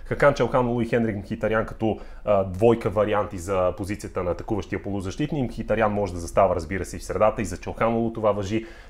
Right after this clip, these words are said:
Тоест, всеки един от тези футболисти общо взето може да се върти, но най-вече Мхитарян ще е такъв, който ще бъде разпределен там, където има нужда, както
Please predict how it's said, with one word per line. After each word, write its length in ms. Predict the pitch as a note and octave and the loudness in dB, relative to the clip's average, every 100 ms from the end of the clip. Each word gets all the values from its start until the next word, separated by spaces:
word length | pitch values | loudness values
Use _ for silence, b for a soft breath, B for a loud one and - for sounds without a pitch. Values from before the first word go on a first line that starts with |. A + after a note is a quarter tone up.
| - | 2
Тоест, 320 | F#3 F3 - - | 4 4 -4 -12
всеки 300 | - F3+ E3+ | -2 0 0
един 120 | D#3 | -2
от 80 | - | -2
тези 200 | C3+ A2+ | -4 -4
футболисти 420 | A#2 B2 D3 C#3 | -6 -4 -4 -2
общо 200 | B2 A2+ | -4 -2
взето 260 | A#2 A#2 A#2 | -2 -2 0
може 280 | C#3+ A2+ | 2 2
да 100 | G#2 | -2
се 140 | G2+ G2+ | -4 -2
върти, 460 | G2+ G2+ F3 F#3 B B C3+ | 0 0 -2 -2 B B -2
но 100 | C#3 | 2
най-вече 360 | C3+ B2+ B2 | 4 2 0
Мхитарян 440 | G#2+ G#2+ A2 A#2+ B2+ | -6 -2 0 2 2
ще 120 | A2+ | -2
е 20 | |
такъв, 220 | - A2+ | -6 -6
който 240 | A#2 G#2+ - | -6 -8 -8
ще 100 | G#2 | -8
бъде 200 | G#2 F#2+ | -6 -6
разпределен 520 | - G2 G#2+ G2+ F#2 | -8 -6 -4 -4 -2
там, 180 | G#2 F#2+ | -2 -2
където 300 | G2 F2+ G2 | -4 -4 -4
има 160 | F2+ F2+ | -4 -4
нужда, 320 | F2+ E2+ A2+ | -4 -4 0
както 360 | G2+ - F2 | 0 0 -6